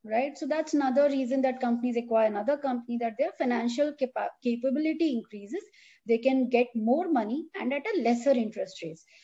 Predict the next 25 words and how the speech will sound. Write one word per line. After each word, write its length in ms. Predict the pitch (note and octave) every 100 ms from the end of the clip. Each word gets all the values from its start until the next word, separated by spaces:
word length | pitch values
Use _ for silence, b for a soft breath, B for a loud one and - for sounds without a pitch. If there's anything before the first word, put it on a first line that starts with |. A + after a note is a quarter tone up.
| b -
You 120 | A#3+
would 100 | C#4+
have, 120 | D4 B3+ A#3+
you 140 | A#3+ C4+
would 140 | D4
have 120 | D4+
known, 480 | B3+ A#3+ B3 C4+ C#4 -
you 220 | A#3+ B3 C4+
might 340 | C#4 F4 -
know 240 | C4 C4
this 240 | C#4 C4 C4
concept 520 | B3+ G#3+ A3 B3 A#3+ A#3+
of, 120 | A#3 A3+
right, 240 | A#3 D#4 A#3+
when 180 | A#3+ A#3
you 280 | A#3+ A#3+ A#3+ B B -
are 180 | A#3 A3
a 180 | A#3 A#3
bigger 320 | G#3 A3 C4+ C4+
player, 320 | C4 A#3 A#3
when 120 | A3+
you 80 | A3+
are 80 | A3
more 180 | A3 B3
established, 680 | - B3 G3+ G#3+ C4 G4+